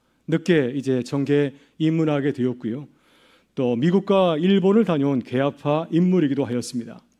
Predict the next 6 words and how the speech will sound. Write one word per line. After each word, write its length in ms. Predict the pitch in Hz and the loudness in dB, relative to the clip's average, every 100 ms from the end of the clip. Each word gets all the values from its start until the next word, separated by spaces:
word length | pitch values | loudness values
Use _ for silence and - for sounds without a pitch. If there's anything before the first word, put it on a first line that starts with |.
| _ _ _ - - _ _ | _ _ _ -20 -20 _ _
그는 220 | 160 185 | -2 0
독립협회를 920 | 165 202 190 196 202 196 202 190 170 | 2 2 2 -2 0 4 4 4 2
조직하고 560 | 165 156 156 147 147 | -4 -6 -4 -2 0
민중계몽 920 | 143 151 175 165 180 - 143 175 196 180 | 0 0 0 0 -2 0 0 2 2 0
활동을 460 | 160 165 147 143 | -2 -2 -2 -2
하였는데, 600 | 131 123 123 123 110 160 | -2 -2 -2 -4 -6 -10